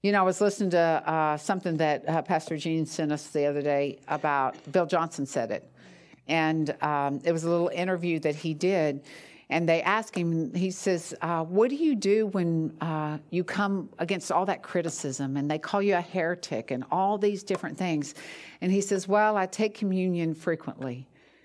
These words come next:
And he said, "I have about five people," he said, "internationally," and then he said, I think he said maybe three of them are only international, but about five people that are really hot and heavy after him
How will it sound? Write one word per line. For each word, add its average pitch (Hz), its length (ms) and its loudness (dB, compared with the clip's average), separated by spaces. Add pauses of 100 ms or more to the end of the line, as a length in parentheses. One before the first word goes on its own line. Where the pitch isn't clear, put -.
(420)
And 170 180 -2
he 190 100 2
said, 202 200 2
"I 190 100 2
have 233 180 -2
about 233 320 0
five 190 480 0
people," 185 720 2
he 196 160 -4
said, 190 160 0
"internationally," 180 600 0
and 165 80 -2
then 165 240 -2
he 175 100 -2
said, 175 260 -6 (260)
I 165 60 0
think 165 240 -6
he 170 60 -6
said 160 180 -6
maybe 151 280 -2 (120)
three 175 200 2
of 151 60 0
them 147 80 -2
are 147 60 -2
only 147 240 -4
international, 143 500 -4
but 160 100 -8
about 240 280 0
five 190 240 0
people 165 260 0
that 160 120 2
are 156 40 -2
really 180 440 0 (220)
hot 190 240 2
and 170 80 -4
heavy 170 400 0
after 156 420 -2
him 120 400 -6